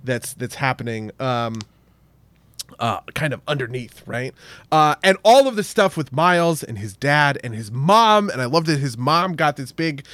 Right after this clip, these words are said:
you know, kind of spotlight, and they had the party and the cakes and stuff like that, <laughs> and the thing with the cakes was really funny. It's just, like, all that stuff, I think, is,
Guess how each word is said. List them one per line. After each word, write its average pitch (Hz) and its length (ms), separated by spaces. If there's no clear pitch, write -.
you 147 80
know, 139 80
kind 135 260
of 120 80
spotlight, 202 640
and 143 80
they 123 100
had 123 140
the 107 80
party 175 600
and 139 100
the 113 80
cakes 185 400
and 180 140
stuff 180 200
like 185 200
that, 180 240
<laughs> - 180
and 185 120
the 156 60
thing 240 100
with 214 140
the 151 100
cakes 185 440
was 165 280
really 190 220
funny. 208 400
It's 196 120
just, 226 100
like, 202 220
all 226 200
that 226 200
stuff, 208 320
I 185 80
think, 202 180
is, 165 260